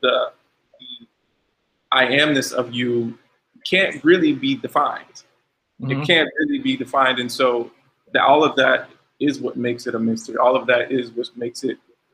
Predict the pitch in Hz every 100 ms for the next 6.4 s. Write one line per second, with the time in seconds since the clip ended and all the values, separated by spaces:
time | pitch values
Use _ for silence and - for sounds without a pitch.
0 | _ 143 139 143 127 - 123 120 120 _
1 | _ - 117 117 - 139 131 120 117 113
2 | 113 _ _ _ _ _ - 123 135 135
3 | 127 127 127 - 127 120 117 120 123 120
4 | 123 123 127 120 120 120 117 113 113 -
5 | 127 123 117 110 - - 120 117 127 120
6 | 113 113 107